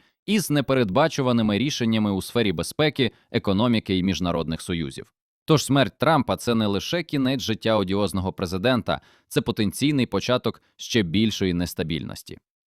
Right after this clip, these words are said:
Адже у крісло президента може сісти політик, який здатен вивести світ на абсолютно новий рівень абсурду та ще більш небезпечний шлях. Тож сьогодні ми бачимо очевидне. Дональд Трамп стрімко втрачає сили,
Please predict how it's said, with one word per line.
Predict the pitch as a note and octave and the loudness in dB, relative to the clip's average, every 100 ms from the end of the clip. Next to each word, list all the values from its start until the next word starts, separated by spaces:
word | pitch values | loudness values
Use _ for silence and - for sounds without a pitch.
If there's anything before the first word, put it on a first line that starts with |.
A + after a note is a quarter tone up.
| _ - | _ -2
Адже | G#2+ C#3 | 2 2
у | C3+ | 2
крісло | D#3 G#3 - G3 | 0 -4 -2 -2
президента | F3 C3 A#2 E3 G3+ F#2+ | 0 0 2 2 2 0
може | F#2 F2 F#2+ | 0 -2 -2
сісти | D#3+ C#3 G#2 | -4 -2 -4
політик, | - E2+ C#3+ - - - _ _ | -2 0 0 -2 -8 -12 _ _
який | C3 D#3 E3+ | -2 2 2
здатен | G2 C#3 C#3+ G#2+ F2 | 4 0 2 0 2
вивести | A#2+ A#2 - F2+ | 2 2 -2 -6
світ | - C#3 - _ _ | -2 -2 -2 _ _
на | C3 C3+ | 0 0
абсолютно | - A2 A2 A#2 A2 G2+ | 2 2 2 2 2 2
новий | G2 E2+ E2 C#3 A#2 | 2 0 2 2 2
рівень | G#2+ G#2+ G2+ | 2 0 -4
абсурду | - F#2+ - - E3 F2+ C#2 - _ _ | -4 -6 -4 0 2 2 -2 -8 _ _
та | C#3+ | -2
ще | - - B2+ | -2 0 0
більш | C3+ B2+ C#3+ | 0 -2 -2
небезпечний | A#2 G#2+ - D#2 - E2 | -2 -2 -4 -6 -6 -6
шлях. | - D#2 - - _ _ _ _ _ | -6 -6 -8 -10 _ _ _ _ _
Тож | - F#3 | -4 2
сьогодні | F#3 F#3+ E3 D#3+ | 4 4 4 2
ми | B2 | 4
бачимо | C3 - B2 | 2 2 0
очевидне. | G#2 - G2 G2 D2+ C2+ - _ _ _ | 0 0 0 0 0 -8 -14 _ _ _
Дональд | G2+ C3+ B2+ G2+ - | 2 4 4 2 0
Трамп | B2 D3+ - _ _ | 0 0 -4 _ _
стрімко | - A3 G3 B2 | -8 -4 -2 -2
втрачає | - A2 D3 A#2+ | -2 -2 2 2
сили, | F#2 F3+ E3+ C#3+ | 2 2 4 2